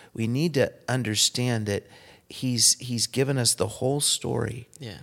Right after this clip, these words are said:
Speaker 1: And we, we, we should know it better than we know any other story. And the cool thing is,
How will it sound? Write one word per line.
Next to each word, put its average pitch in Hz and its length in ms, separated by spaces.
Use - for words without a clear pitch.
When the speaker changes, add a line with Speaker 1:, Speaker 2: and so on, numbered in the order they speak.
Speaker 1:
And 110 180
we, 104 160
we, 113 180
we 117 240
should 117 220
know 127 160
it - 120
better 131 220
than 120 120
we 113 100
know 107 180
any 131 300
other 147 180
story. 117 560
And 117 120
the 117 60
cool - 220
thing 120 300
is, 110 360